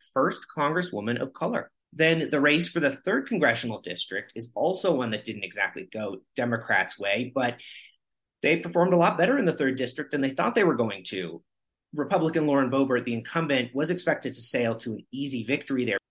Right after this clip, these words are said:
The district on the western slope is considered a Republican stronghold. So the fact that Democrat Adam Schiff made this a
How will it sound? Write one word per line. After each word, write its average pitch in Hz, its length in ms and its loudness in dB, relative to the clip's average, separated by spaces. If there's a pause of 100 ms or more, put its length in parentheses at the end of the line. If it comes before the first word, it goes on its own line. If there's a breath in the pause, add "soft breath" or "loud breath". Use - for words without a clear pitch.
The 139 80 2
district 165 400 2
on 131 100 0
the 123 80 2
western 123 320 0
slope 147 400 2
is 127 140 -2
considered 113 520 -4
a 98 60 -4
Republican 98 600 -4
stronghold. 117 640 0 (960 loud breath)
So 175 640 8 (240)
the 175 100 0
fact 175 300 2
that 143 260 0
Democrat 160 420 0
Adam 135 280 2
Schiff 196 360 0 (320)
made 147 300 -2
this 135 260 -2
a 123 320 -2